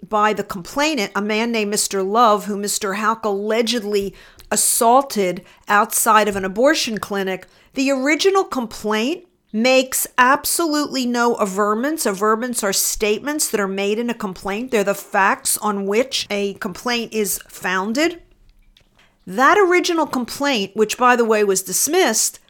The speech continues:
made no averment that Mister Houck was obstructing or preventing Mister Love or anyone else from entering the abortion clinic. So what's so interesting about this is the F B I arrested Mister Houck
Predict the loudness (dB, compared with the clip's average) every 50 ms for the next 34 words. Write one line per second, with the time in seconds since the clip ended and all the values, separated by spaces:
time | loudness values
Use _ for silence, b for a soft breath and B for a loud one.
0 | _ _ -4 -2 2 2 2 2 2 0 0 2 4 6 6 6 4 4 4 2
1 | 0 0 0 0 0 2 0 0 -2 -4 -4 -6 -8 -12 _ _ _ _ -8 -2
2 | 0 0 0 0 0 -2 -2 0 0 0 -2 0 0 4 4 6 4 4 4 2
3 | 0 2 0 0 -2 0 -2 -2 -2 -2 0 0 0 0 0 -4 -4 -4 -4 -2
4 | -4 -6 -6 -2 0 2 4 4 2 0 -2 -2 -2 0 0 -2 -2 -2 -2 -4
5 | -6 -6 -6 -8 b b b b b -4 -4 -2 -2 0 0 0 2 2 4 4
6 | 6 4 4 2 2 0 -2 0 0 0 0 0 0 0 0 0 2 2 2 2
7 | 0 0 -2 -4 -4 -4 -6 B B B B B -8 -6 -6 -4 -2 -2 0 0
8 | 0 0 -2 -2 -2 0 0 -2 0 0 2 2 2 2 0 -4 -6 -6 -6 -4
9 | -4 -4 -6 -4 -4 0 0 2 2 2 0 0 0 0 0 0 0 -2 -2 -2
10 | -2 -2 -2 -2 0 0 0 0 0 0 2 2 0 0 0 0 -2 0 0 0
11 | 0 0 0 -2 -2 -4 0 2 2 2 2 0 -4 -4 0 2 2 4 4 4
12 | 4 4 4 2 0 -2 -4 -4 -4 0 2 4 4 4 2 0 0 -2 -2 -2
13 | -4 -4 -4 -4 -4 -4 -4 -2 0 2 4 4 4 2 -2 -10